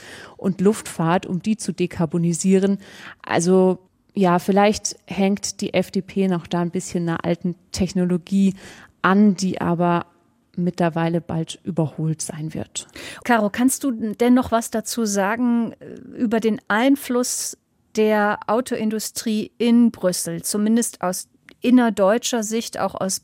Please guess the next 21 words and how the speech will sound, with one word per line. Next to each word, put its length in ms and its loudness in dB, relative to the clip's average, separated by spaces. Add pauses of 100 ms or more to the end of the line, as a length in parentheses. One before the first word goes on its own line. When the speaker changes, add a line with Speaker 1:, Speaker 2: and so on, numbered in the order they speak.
(140)
Speaker 2:
Berliner 640 6
Sicht? 500 0 (600)
Hieß 280 0
es 180 -4
auch, 320 0
äh, 160 0
unter 400 0
den 240 4
Merkel-Jahren 1120 2
immer, 420 4
dass 240 -6
die 200 -8
Autoindustrie 1000 -4 (320)
von 260 -4
Auflagen 640 0
und 160 -6
Vorlagen 800 0
in 260 0
Brüssel 500 -2
weitestgehend 840 0
geschont 560 -2